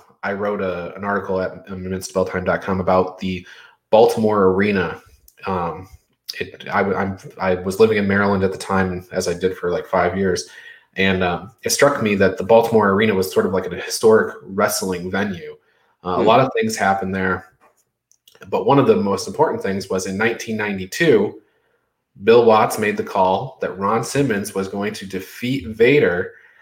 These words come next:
Speaker 1: and become the first ever African-American world champion. And so he did power slam Vader, got the one, two, three,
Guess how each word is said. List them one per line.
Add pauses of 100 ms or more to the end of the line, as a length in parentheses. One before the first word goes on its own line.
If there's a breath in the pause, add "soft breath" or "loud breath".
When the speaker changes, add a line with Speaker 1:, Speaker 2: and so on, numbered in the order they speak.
(240 soft breath)
Speaker 1:
and
become
the
first
ever
African-American
world
champion. (380 loud breath)
And
so
he
did
power
slam
Vader,
got
the
one,
two,
three,